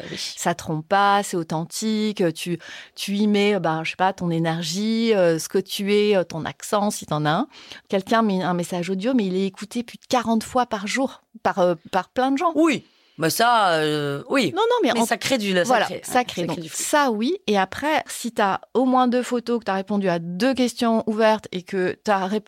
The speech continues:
Speaker 2: t'as, t'as partagé quinze informations, plus ton message audio, là, sincèrement, tu vas avoir un maximum d'activité, c'est-à-dire de, de connexion et donc, euh, aussi de choix, d'avoir, euh, de te dire, « Ah bah voilà, cette personne-là. »
Speaker 1: Mm.
Speaker 2: Donc,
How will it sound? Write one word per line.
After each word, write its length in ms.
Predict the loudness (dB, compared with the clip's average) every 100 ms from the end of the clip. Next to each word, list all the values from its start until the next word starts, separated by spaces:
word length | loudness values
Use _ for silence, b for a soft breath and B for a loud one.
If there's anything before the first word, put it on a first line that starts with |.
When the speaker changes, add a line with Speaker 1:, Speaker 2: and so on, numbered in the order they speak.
| _
Speaker 2:
t'as, 120 | -12 -6
t'as 140 | -2 -2 -4 -2
partagé 520 | -2 0 0 0 -2
quinze 340 | -2 0 2
informations, 760 | 2 0 -2 0 -2 -2 -2 -4 _
plus 260 | -4 0 0
ton 120 | 0
message 320 | 0 0 2
audio, 360 | 2 2 2 2 0 0
là, 200 | 2 2
sincèrement, 560 | 0 -4 -4 -4 -2 -4
tu 200 | -4 0
vas 120 | 2
avoir 280 | 2 2 0
un 80 |
maximum 560 | 2 0 0 -2 0 2
d'activité, 600 | 0 -4 -14 -6 -2 -2
c'est-à-dire 800 | -2 -2 0 2 0 0 -2 -2
de, 260 | -2 -2 -2 B B B
de 140 | -2
connexion 600 | 0 0 -2 -4 -2 -2 -2 -2
et 80 | 0
donc, 360 | 2 2 2
euh, 120 | 0 0
aussi 360 | -2 -2 -2 0
de 140 | -2
choix, 580 | -4 -2 2 4 4 4
d'avoir, 520 | 2 0 2 2 0
euh, 100 | -4
de 100 | -4
te 60 | -4
dire, « 200 | -4 -4
Ah 20 |
bah 140 | -4
voilà, 340 | -4 -2 -2 -2
cette 180 | -6 -10
personne-là. » 480 | -10 -6 -6 -6 -10 B B
Speaker 1:
Mm. 140 | -6
Speaker 2:
Donc, 160 | -4